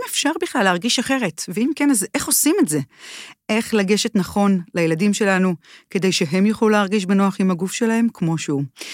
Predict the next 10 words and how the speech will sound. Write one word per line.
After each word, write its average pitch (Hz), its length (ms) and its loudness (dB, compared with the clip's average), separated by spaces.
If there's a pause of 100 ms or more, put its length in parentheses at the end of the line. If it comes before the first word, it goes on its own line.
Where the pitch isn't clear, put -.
(140)
יש 233 120 2
לי 320 60 2
מלא 175 220 4
שאלות, - 520 -2 (460)
כמו 202 520 4
האם 190 260 2
המשוואה 180 540 2
בין 170 360 2 (320)
רזה 156 480 -2
לבריא, 165 500 0